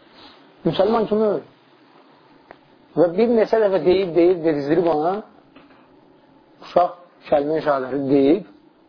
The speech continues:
və ölüb. Bir nəfər gəlib, görüb ki, uşaq ölüb, hamını çağırıb ki, bəs uşaq öldü,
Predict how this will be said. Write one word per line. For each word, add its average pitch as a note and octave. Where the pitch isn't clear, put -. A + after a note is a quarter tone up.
və D#3
ölüb. A#2
Bir F#3+
nəfər F#3
gəlib, F3+
görüb F3
ki, E3+
uşaq D#3+
ölüb, D#3+
hamını F3
çağırıb D#3
ki, D3+
bəs D3
uşaq D3
öldü, C#3